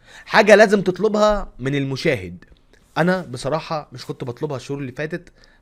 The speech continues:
بس إن شاء الله الفترة اللي جاية هطلبها بشكل أكبر. عشرين مشترك من كل ألف مشاهدة من غير مشترك،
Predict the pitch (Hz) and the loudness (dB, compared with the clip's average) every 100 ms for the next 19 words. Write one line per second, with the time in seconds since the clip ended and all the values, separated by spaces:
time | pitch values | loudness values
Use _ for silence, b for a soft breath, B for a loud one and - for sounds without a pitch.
0 | - 107 - 104 147 131 139 131 143 113 | -18 -16 -14 -12 -8 -6 -6 -8 -10 -10
1 | 113 143 151 - b b b 135 165 170 | -8 -6 -8 -10 b b b -10 -6 -2
2 | 160 139 160 - 139 120 92 82 - _ | -2 -2 -8 -6 -6 -6 -10 -14 -18 _
3 | _ _ _ b b b 123 143 - 208 | _ _ _ b b b -2 0 2 2
4 | 226 202 175 - 190 202 165 151 - 190 | 2 0 -2 -2 0 2 0 -4 0 2
5 | 170 185 180 160 147 185 151 147 147 165 | 4 2 -2 -6 -4 -4 -4 -4 -4 -6
6 | 151 151 107 - | -8 -8 -10 -12